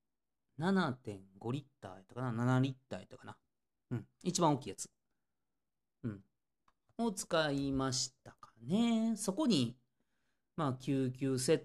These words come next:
トと雨具を入れ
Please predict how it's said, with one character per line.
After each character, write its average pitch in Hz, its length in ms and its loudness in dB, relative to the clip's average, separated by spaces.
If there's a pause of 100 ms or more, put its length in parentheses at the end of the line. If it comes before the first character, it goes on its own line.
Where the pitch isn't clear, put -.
ト 147 120 -4
と 165 480 6
雨 135 260 4
具 123 440 0 (880)
を 139 200 2
入 139 160 2
れ 113 220 0